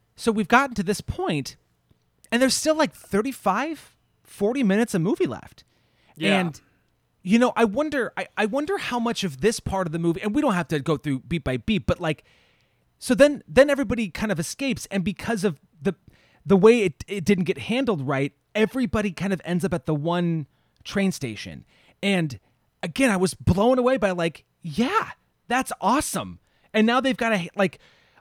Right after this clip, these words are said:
Speaker 1: avoid each other, but, like, also not avoid each
Speaker 2: Mm-hmm.
Speaker 1: other. Like, how do you, how do you not ignore, but ignore somebody at the same time? And then this is where I think the editing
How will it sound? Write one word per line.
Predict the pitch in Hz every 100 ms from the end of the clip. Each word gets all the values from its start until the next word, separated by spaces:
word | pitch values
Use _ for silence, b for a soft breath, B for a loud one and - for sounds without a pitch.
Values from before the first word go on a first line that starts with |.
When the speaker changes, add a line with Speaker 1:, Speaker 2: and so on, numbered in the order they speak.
| -
Speaker 1:
avoid | 190 123 202 254
each | 208 - 175
other, | 208 269 285
but, | 220 - 190
like, | 185 165 -
also | 185 196 196
not | 165 151 170 240
avoid | - 196 269
each | 285 -
Speaker 2:
Mm-hmm. | 247
Speaker 1:
other. | 277
Like, | 226
how | - 226
do |
you, | 240 220 - b b
how | - 233
do |
you | 247 247
not | 185 180 190 220 _ _ -
ignore, | 196 151 170 175 220
but | 165 175
ignore | 123 147 175
somebody | 190 220 208 202
at | 175
the |
same | 135 - 190
time? | 202 - 180 190 190 B B B -
And | 185
then | 247 226
this | 277 294
is | 190
where | 196
I | 190
think | 185
the | 165 -
editing | 196 262 202 151 117